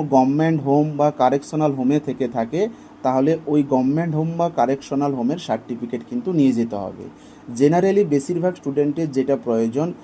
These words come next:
সেটা হচ্ছে রেজিস্ট্রেশন সার্টিফিকেট, অ্যাডমিট কার্ড, পাস মার্কশিট এবং পাস সার্টিফিকেট মাধ্যমিকের এবং আধার কার্ড। এছাড়াও সঙ্গে যেটা রাখবে,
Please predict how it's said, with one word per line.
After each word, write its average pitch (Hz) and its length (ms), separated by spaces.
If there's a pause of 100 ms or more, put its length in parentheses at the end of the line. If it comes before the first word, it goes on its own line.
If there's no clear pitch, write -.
(220)
সেটা 143 340
হচ্ছে 139 360
রেজিস্ট্রেশন 135 580
সার্টিফিকেট, 165 640
অ্যাডমিট 127 380 (120)
কার্ড, 175 200 (200)
পাস 127 280
মার্কশিট 127 480 (420)
এবং 127 300
পাস 127 280
সার্টিফিকেট 120 600
মাধ্যমিকের 101 640 (340)
এবং 127 260
আধার 123 360
কার্ড। 110 300 (500)
এছাড়াও 175 600
সঙ্গে 175 400
যেটা 185 280
রাখবে, 135 500